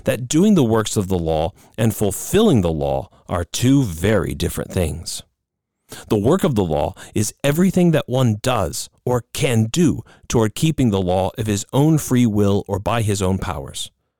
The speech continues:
But since in the midst of all these works and along with them there remains in the heart a dislike of the law and compulsion with respect to it, these works are all wasted and have no value.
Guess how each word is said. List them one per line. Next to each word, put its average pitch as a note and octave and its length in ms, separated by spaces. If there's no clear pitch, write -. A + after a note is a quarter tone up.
But - 120
since D#3 240
in D#3 80
the B2+ 60
midst B2+ 220
of A2+ 120
all A#2+ 120
these G#2+ 200
works G#2+ 380
and G2 100
along G#2+ 340
with F2+ 200
them F2+ 180
there F2 140
remains G2+ 420
in F#2+ 80
the E2 80
heart A#2+ 280
a D#2 40
dislike A2+ 540
of G#2 120
the E2+ 80
law G#2+ 380
and G#2 160
compulsion G#2+ 680
with F#2+ 180
respect - 460
to G2 120
it, - 180
these F3 200
works D3 380
are A2+ 80
all D3 220
wasted C#3+ 520
and - 80
have G2 160
no A2+ 140
value. A2+ 460